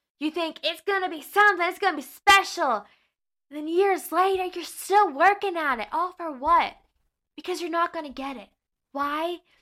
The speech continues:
Because the only title of acceptance and approval that we should ever want in our lives is from the glory of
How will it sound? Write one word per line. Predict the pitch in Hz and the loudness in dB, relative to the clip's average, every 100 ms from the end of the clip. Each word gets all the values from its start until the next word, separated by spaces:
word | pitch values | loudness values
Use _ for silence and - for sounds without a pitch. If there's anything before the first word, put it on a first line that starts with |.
| _ | _
Because | 277 269 | -10 -8
the | 254 | -6
only | 277 277 302 | -6 -6 -10
title | - 262 254 240 233 | -12 -6 -4 -4 -6
of | |
acceptance | 226 226 - 233 226 240 226 - | -8 -14 -6 -6 -4 -6 -8 -12
and | 240 | -12
approval | 220 220 233 226 214 | -12 -12 -8 -6 -6
that | 202 | -8
we | 208 | -10
should | - | -10
ever | 208 214 208 | -8 -8 -10
want | 202 202 202 | -10 -10 -10
in | |
our | 208 202 | -12 -10
lives | 196 180 180 - | -6 -6 -8 -14
is | - | -20
from | _ 190 | _ -14
the | 180 | -14
glory | 196 202 196 | -12 -10 -8
of | 190 | -10